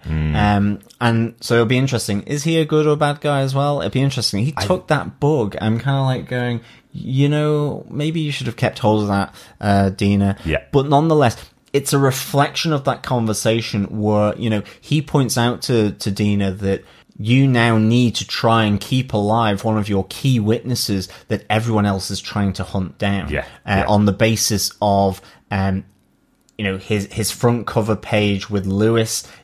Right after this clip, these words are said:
Speaker 2: in the bulletin that he's a terrorist. And obviously, I suppose later on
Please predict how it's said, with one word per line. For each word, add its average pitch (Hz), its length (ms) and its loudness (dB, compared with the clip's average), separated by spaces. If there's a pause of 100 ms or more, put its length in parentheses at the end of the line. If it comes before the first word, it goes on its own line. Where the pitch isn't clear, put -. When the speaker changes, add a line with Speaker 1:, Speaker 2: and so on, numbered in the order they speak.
Speaker 2:
in 113 240 2
the 117 80 4
bulletin 101 680 0 (200)
that 101 220 -4
he's 101 240 -2
a 87 40 -8
terrorist. 110 800 0 (220)
And 101 220 -6
obviously, 104 760 0 (240)
I 113 60 -6
suppose 101 460 0
later 104 500 2
on 101 340 2